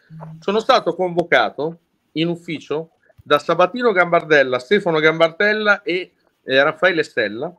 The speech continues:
che mi hanno garantito che il giorno dopo il contratto sarebbe stato fatto. Mi hanno cambiato gli importi,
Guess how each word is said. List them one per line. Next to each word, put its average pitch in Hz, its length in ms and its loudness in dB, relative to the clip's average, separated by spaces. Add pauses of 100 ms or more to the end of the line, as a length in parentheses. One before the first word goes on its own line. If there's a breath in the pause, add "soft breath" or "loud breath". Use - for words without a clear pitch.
(520)
che 208 100 0
mi 226 100 2
hanno 156 220 2
garantito 185 680 -2
che 180 80 0
il 185 80 -2
giorno 208 220 0
dopo 151 240 0
il 165 60 -6
contratto 170 420 -2
sarebbe 120 320 -4
stato 110 280 -6
fatto. 101 460 -10 (560)
Mi 175 140 -4
hanno 185 240 0
cambiato 151 540 0
gli 117 100 -18
importi, 107 600 -8